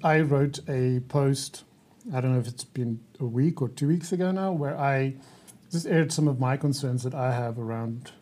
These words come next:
A I, um, the large language models, and the fact that, I actually don't know if I mentioned it in that, um, post, but one of the concerns I also have is the fact that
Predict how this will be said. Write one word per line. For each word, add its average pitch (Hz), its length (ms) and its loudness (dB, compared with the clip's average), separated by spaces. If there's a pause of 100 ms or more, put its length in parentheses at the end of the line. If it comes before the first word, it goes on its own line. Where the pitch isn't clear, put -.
(320)
A 127 160 2
I, 117 480 0 (200)
um, 113 540 -4 (220)
the 135 80 -2
large 120 280 0
language 123 380 -2
models, 117 600 -4
and 107 420 -10
the 113 60 -12
fact 127 420 -6
that, 113 220 -8 (1400)
I 143 60 2
actually 175 180 0
don't 185 120 4
know 170 80 6
if 151 100 0
I 143 60 0
mentioned 139 440 -2
it 135 220 -2
in 123 280 -2
that, 117 460 -6 (500)
um, 113 320 -4
post, 175 680 -2
but 127 600 0 (960)
one 160 160 4
of 175 80 4
the 170 80 4
concerns 147 400 0
I 151 60 -4
also 135 560 -2
have 107 420 -4
is 131 240 -8
the 127 80 -8
fact 135 440 -4
that 113 280 -6